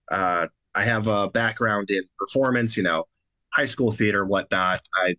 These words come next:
lived in L A, as I mentioned before. Well, what do you do when you go out to L A? I was trying to, I was trying to act. Well, that's like winning the lottery. Good luck. But, uh, plus I hated it out there. Anyway, um, <clears throat>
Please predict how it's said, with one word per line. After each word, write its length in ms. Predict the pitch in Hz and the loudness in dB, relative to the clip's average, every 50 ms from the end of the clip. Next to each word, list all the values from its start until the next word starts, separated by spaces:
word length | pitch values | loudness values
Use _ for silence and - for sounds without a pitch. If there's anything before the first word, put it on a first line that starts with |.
| _ - | _ 2
lived 240 | 120 117 107 110 | 2 4 4 2
in 100 | 110 98 | 0 0
L 280 | 92 92 98 95 95 98 | 0 0 0 2 2 2
A, 280 | 98 98 98 101 104 - _ _ - | 2 2 0 0 -2 -6 _ _ -2
as 140 | 104 - 113 | 0 0 0
I 80 | 101 | 0
mentioned 320 | 98 95 95 92 - 101 92 | 0 0 0 -2 -2 -2 -4
before. 400 | 92 - - 104 95 92 95 92 | -4 -2 0 0 2 2 2 0
Well, 320 | 95 92 87 87 87 - _ _ _ _ _ _ _ _ _ _ - | 0 2 2 0 0 -2 _ _ _ _ _ _ _ _ _ _ -2
what 100 | 120 117 | 2 2
do 60 | 117 | 4
you 80 | 113 110 | 2 4
do 180 | 110 120 117 | 4 4 4
when 80 | 110 101 | 4 4
you 80 | 98 | 2
go 140 | 101 104 101 | 2 2 0
out 80 | 95 - | 0 0
to 80 | 101 | 0
L 200 | 92 92 92 98 | 2 2 2 2
A? 140 | 101 95 90 | 2 2 2
I 80 | 85 85 | 2 0
was 160 | 87 87 - | 0 -2 -4
trying 240 | - 98 90 90 85 | -2 -2 -2 -2 -2
to, 160 | 85 80 80 - - _ - - - - _ _ _ _ _ | 0 -2 -2 -2 -4 _ -10 -10 -10 -10 _ _ _ _ _
I 80 | - 110 | -4 0
was 120 | 101 104 | 0 2
trying 200 | - 117 104 95 | 2 0 0 0
to 180 | 92 90 - 104 | -2 -2 -2 -2
act. 300 | 101 90 85 - - - | -2 -2 -4 -6 -8 -6
Well, 240 | - 98 85 82 87 - | -4 -2 -2 -2 -2 -2
that's 160 | 101 104 101 98 | -2 0 0 0
like 120 | 98 90 | 0 0
winning 220 | 110 104 95 90 | 0 0 0 -2
the 80 | - 90 | -2 -2
lottery. 340 | 95 90 90 87 82 82 82 | 0 0 0 0 -2 -2 -4
Good 180 | - 87 - | -4 -6 -2
luck. 180 | 95 87 82 - _ - | -2 -2 -2 -2 _ -4
But, 160 | 87 - - - - - - - - - - _ - | -4 -4 -4 -8 -14 -14 -12 -10 -12 -12 -12 _ -4
uh, 140 | - 92 85 | -4 -4 -2
plus 240 | - 135 113 - | -2 0 0 0
I 60 | 104 90 | 0 0
hated 260 | 104 101 95 85 82 | 0 0 0 0 0
it 80 | 80 73 | 0 -2
out 120 | 65 - - | -2 -2 -4
there. 100 | 71 - - _ _ _ _ - | -6 -8 -8 _ _ _ _ -2
Anyway, 260 | 147 139 113 90 - - _ _ - - _ _ _ _ _ - | 0 0 0 -2 -4 -8 _ _ -20 -20 _ _ _ _ _ -2
um, 300 | 127 123 117 104 95 - _ _ _ _ _ _ | 0 0 0 -2 -4 -8 _ _ _ _ _ _
<clears throat> 280 | _ _ _ _ _ | _ _ _ _ _